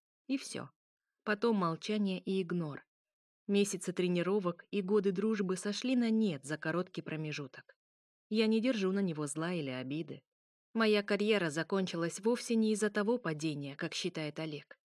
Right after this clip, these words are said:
Это случилось гораздо позже, из-за аварии, в которую я попала вместе с Антоном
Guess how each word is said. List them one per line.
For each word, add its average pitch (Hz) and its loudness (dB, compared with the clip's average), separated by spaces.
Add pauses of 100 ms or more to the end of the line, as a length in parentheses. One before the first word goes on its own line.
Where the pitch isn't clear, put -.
(260)
Это 226 -2
случилось 240 0
гораздо 208 2
позже, 151 -4 (360)
из-за 160 0
аварии, 165 -2
в - -14
которую 170 -2
я 165 -2
попала 185 -2
вместе 185 -2
с 175 -8
Антоном 175 -4